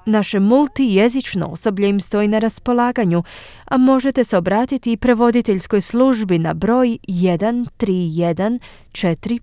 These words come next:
pet nula, putem koje ćete s nama ostvariti komunikaciju na vama poznatom jeziku, pojašnjava Nur. Bilo da tragate za tečajem koji će vam pomoći u pronalasku prvog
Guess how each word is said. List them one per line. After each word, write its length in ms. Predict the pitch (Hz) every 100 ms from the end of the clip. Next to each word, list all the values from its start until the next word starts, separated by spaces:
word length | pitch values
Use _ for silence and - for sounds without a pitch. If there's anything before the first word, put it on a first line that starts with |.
| -
pet 280 | 165 170 262
nula, 400 | 240 233 175 - - - - - -
putem 280 | 214 208
koje 220 | 190 196 185
ćete 220 | 190 196
s 100 | -
nama 260 | 175 175
ostvariti 560 | 185 - 196 185 190 208
komunikaciju 880 | 208 196 196 185 226 240 - 233 208
na 220 | 214 196 170 160
vama 280 | 190 156 -
poznatom 560 | 151 143 160 151 185 170
jeziku, 500 | 151 - 190 185 170 - - -
pojašnjava 640 | 254 156 135 - 185 190
Nur. 320 | 208 208 - - _ - - - - -
Bilo 380 | 254 247 240 220
da 160 | 202 202
tragate 500 | - 208 202 196 202
za 140 | 190
tečajem 600 | 185 226 196 - 196 190
koji 180 | 185 190
će 140 | 196
vam 180 | 180 180
pomoći 520 | - 247 254 254 -
u 60 | 233
pronalasku 680 | - 262 220 202 196 - 226
prvog 360 | 277 269 175